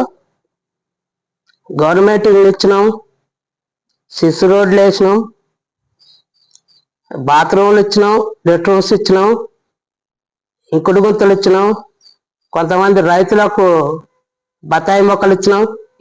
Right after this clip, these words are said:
ఇవన్నీ చాలా వరకు అభివృద్ధి చేసినప్పుడు నేను పోయి వార్డు మెంబర్గా నేను పోయి వాళ్ళని ఏ విధంగా ఓటు అడగాలి? నేను, నేను పోయి ఓటు అడిగి వాళ్ళని వేయించుకొని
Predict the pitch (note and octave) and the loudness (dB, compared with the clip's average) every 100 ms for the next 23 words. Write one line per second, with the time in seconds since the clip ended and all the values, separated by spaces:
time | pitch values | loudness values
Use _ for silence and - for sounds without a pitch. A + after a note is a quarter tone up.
0 | F3 G3+ A3 A#3+ C4 C#4 C4+ G3+ G3+ A#3+ | -2 0 2 2 4 2 0 0 2 2
1 | C4+ A#3+ B3+ G#3 G#3+ A3 A#3 A#3 - G#3+ | 2 2 0 0 2 2 2 2 2 0
2 | G#3 F#3+ E3+ G#3 A3+ - _ _ _ _ | 0 0 2 2 0 -6 _ _ _ _
3 | D3+ F#3+ B3 A#3+ B3 B3+ B3 B3+ G#3 - | -2 0 2 4 4 4 4 2 0 -8
4 | _ _ _ _ _ _ _ _ _ _ | _ _ _ _ _ _ _ _ _ _
5 | D3 D#3+ E3 F#3+ A#3 A#3 A#3 A#3 A#3 A#3 | -8 -4 0 0 2 2 2 2 2 2
6 | A3+ A3 G3 A3+ A#3 G#3+ G3+ G#3 G#3 G#3 | 2 0 0 2 2 2 2 2 4 2
7 | G3+ G3+ _ _ F3+ G3 G#3 A3+ A3+ G#3+ | 0 -4 _ _ 0 2 2 2 2 2
8 | G3+ G#3+ G#3+ F#3+ G3 F#3+ F3 F3 F#3+ _ | 2 0 0 0 2 2 0 -2 -8 _
9 | _ _ E3 F#3+ A#3+ B3 A#3+ A#3+ A#3+ - | _ _ -2 2 4 4 4 2 -2 -10
10 | _ _ _ - - F3 G3 F3 G#3+ A#3+ | _ _ _ -10 -2 2 2 2 4 4
11 | G3+ - - _ _ _ _ _ - E3+ | 2 -2 -10 _ _ _ _ _ -6 0
12 | A3 - G#3+ G#3 A3+ A3+ F3 D#3+ _ _ | 0 0 2 4 4 4 0 -6 _ _
13 | _ - E3 F#3 F#3 F#3+ G3+ A3 - G#3 | _ -4 0 2 2 2 2 0 -2 -2
14 | F#3+ G3 | 2 2